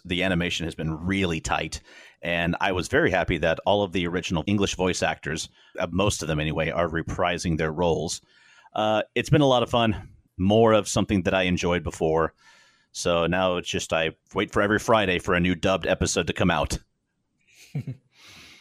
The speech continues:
And that will wrap it up for me. So on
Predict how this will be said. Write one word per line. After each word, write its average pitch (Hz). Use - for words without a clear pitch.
And 101
that 104
will 123
wrap 104
it 113
up 120
for -
me. 101
So 90
on 160